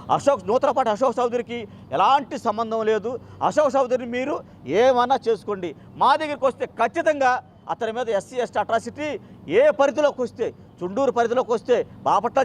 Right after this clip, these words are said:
జిల్లాలో పెడతాము, గుంటూరు జిల్లాకు వస్తే గుంటూరు జిల్లాలో పెడతాం. ఏ పరిధిలోకి వస్తే ఆ పరిధిలో, ఆ, నూతలపాటి అశోక్ చౌ-, చౌదరి మీద ఎస్సీ ఎస్టీ అట్రాసిటీ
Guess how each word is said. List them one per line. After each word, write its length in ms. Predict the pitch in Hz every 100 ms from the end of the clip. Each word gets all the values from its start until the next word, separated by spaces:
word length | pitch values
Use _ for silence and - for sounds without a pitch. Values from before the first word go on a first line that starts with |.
| 208
జిల్లాలో 280 | 247 247 247
పెడతాము, 460 | 247 254 247 240 220 - - 160
గుంటూరు 260 | 202 277 240
జిల్లాకు 300 | 262 254 226
వస్తే 200 | 240 247 180 - -
గుంటూరు 240 | 208 294 285
జిల్లాలో 260 | 277 254 247
పెడతాం. 240 | 240 226 208
ఏ 320 | 214 254 262 -
పరిధిలోకి 440 | 233 214 247 240
వస్తే 400 | 226 202 233 208 - - 139 196
ఆ 20 | 233
పరిధిలో, 340 | 226 220 214 226 185 - - - 151
ఆ, 200 | 165 160 156
నూతలపాటి 460 | 247 269 254 269
అశోక్ 300 | 247 269 247
చౌ-, 140 | 233 226
చౌదరి 240 | 220 220 208
మీద 120 | 214 214 170 - - 160
ఎస్సీ 200 | - 269 247
ఎస్టీ 160 | - 226
అట్రాసిటీ 400 | 185 220 - 185